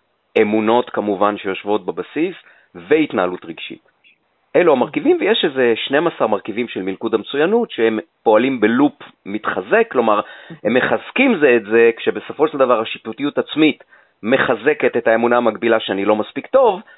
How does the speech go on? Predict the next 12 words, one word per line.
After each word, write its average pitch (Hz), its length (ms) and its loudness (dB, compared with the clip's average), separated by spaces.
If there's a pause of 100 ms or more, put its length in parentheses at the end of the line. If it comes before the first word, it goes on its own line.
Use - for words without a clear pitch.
(600)
וכל 160 460 2
זה 160 100 4
משפיע 127 420 0
על 104 120 2
הביטחון 92 720 0
העצמי, 107 300 -4
על 82 100 -2
הערך 98 300 -4
העצמי, 90 280 -10
על 80 80 -6
הדימוי 85 340 -10
העצמי, 85 460 -10